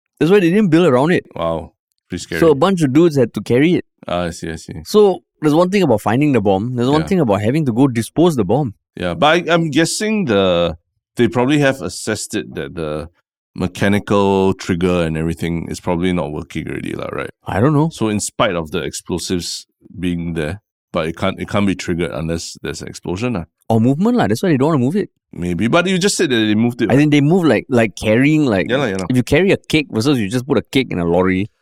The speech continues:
Speaker 2: Yeah, yeah, oh, yeah.
Speaker 1: Got, got two
Speaker 2: Difference,
Speaker 1: different
Speaker 2: ah,
Speaker 1: things,
Speaker 2: difference,
Speaker 1: ah, yeah.
Speaker 2: difference, yeah.
Speaker 1: So, so I think, uh, that was the concern, lah.
Speaker 2: But the other thing that was, uh, I thought, yeah, like, how did they,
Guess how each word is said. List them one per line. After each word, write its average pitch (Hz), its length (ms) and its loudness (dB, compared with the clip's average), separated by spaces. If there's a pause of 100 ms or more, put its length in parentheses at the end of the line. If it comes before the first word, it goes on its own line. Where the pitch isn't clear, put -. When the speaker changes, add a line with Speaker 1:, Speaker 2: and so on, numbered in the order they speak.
(120)
Speaker 2:
Yeah, 101 120 0 (140)
yeah, 78 100 -2
oh, 78 60 -4
yeah. 80 120 -4
Speaker 1:
Got, 101 180 2
got 107 120 2
two 139 140 2
Speaker 2:
Difference, 120 100 -2
Speaker 1:
different 113 200 0
Speaker 2:
ah, - 20 0
Speaker 1:
things, 113 200 2
Speaker 2:
difference, 95 120 2
Speaker 1:
ah, 82 180 -2
yeah. 92 40 0 (100)
Speaker 2:
difference, 85 160 -8
yeah. 76 160 -10 (160)
Speaker 1:
So, 131 420 4
so 147 280 0
I - 80 -4
think, 208 340 0 (180)
uh, 95 420 2
that 131 180 4
was 107 260 2
the 90 380 2
concern, 143 560 0
lah. 80 100 -6 (400)
Speaker 2:
But 151 220 2
the 156 100 4
other 185 160 2
thing 208 160 0
that 143 80 4
was, 110 180 0
uh, 87 460 0
I 92 60 -2
thought, 98 340 -4 (480)
yeah, 107 260 0
like, 110 280 -2
how 180 200 2
did 123 200 -2
they, 117 440 2